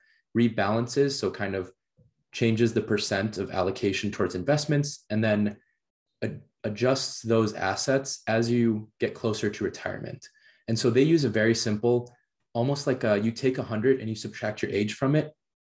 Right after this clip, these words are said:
and that's what percent you should allocate towards stocks, and then the other percent goes towards bonds. So if you're younger,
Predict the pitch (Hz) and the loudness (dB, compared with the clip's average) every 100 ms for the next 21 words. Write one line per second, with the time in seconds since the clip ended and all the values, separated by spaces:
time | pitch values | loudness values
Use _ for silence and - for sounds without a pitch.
0 | _ _ _ _ 117 113 117 127 - - | _ _ _ _ 0 2 2 2 0 -2
1 | - 113 113 104 104 104 101 104 - 101 | -2 -4 -2 -2 -4 0 0 2 -2 -4
2 | 98 - - 139 143 - 110 104 104 107 | -6 -6 0 0 0 -4 -2 0 0 2
3 | 107 104 113 113 107 - 101 98 - 92 | 2 0 -2 -2 -4 -2 -4 -2 -4 -4
4 | - 78 78 - - _ _ - 110 107 | -4 -6 -6 -10 -12 _ _ 0 2 4
5 | 98 120 139 139 143 143 | 2 4 4 4 4 2